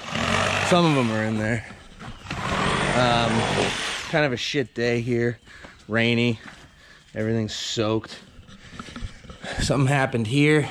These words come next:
She wants us to peel the glass out of this,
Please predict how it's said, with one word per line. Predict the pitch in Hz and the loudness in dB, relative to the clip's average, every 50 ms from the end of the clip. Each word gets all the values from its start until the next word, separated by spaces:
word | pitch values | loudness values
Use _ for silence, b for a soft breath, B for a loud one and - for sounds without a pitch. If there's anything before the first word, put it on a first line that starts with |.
| - - | -6 -8
She | - 131 | -2 0
wants | 123 123 110 120 | 0 2 2 0
us | 113 - | -4 -4
to | - 117 104 98 - - - - B B B B B B B B B B - | -4 -4 -4 -4 -6 -14 -20 -20 B B B B B B B B B B -12
peel | - - - 165 156 160 160 156 156 143 147 - - | -4 2 4 8 8 8 8 8 4 2 0 -6 -4
the | - 113 | -2 -2
glass | 110 120 127 135 135 139 139 139 143 139 139 - | 0 2 2 2 2 2 2 2 0 0 -2 -4
out | 139 117 120 120 | -4 -2 -2 0
of | 117 113 | 0 0
this, | 131 156 170 180 160 - - - - | 2 4 4 4 2 0 -2 -10 -12